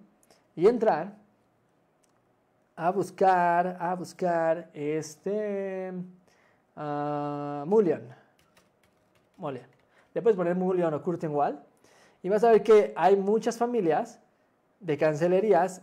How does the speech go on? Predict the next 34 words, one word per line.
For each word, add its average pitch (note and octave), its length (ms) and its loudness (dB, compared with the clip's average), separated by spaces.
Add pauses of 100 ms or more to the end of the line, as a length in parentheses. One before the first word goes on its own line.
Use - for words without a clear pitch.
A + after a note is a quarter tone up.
y F#3 80 -4
lo F#3 160 2
padre C4+ 220 4
de C4+ 80 2
todas B3 260 2
estas A#3+ 240 -2
cancelerías C#3+ 800 -2 (1400)
es F3+ 120 -4
que A#3+ 100 -4
vienen A3+ 240 4
con F#3+ 160 2
un G3+ 120 2
detalle F3+ 440 4
muy E3+ 260 -4
específico. F3 840 -6 (640)
Este, C#3 640 -4
ya E3+ 140 2
vienen F#3+ 260 2
con E3 180 -2
la C3 120 -10
forma F3 360 -2
del C3+ 160 -4
perfil D#3+ 440 -6
y D#3 40 -4
todo, D#3+ 440 -4 (340)
y F3+ 120 -4
lo F#3 160 0
puedes A3+ 260 6
descargar F3+ 560 2
y F3 80 0
utilizarlo D3+ 600 -4
en C#3 100 -8
tu D3 100 -10
proyecto. D#3+ 500 -2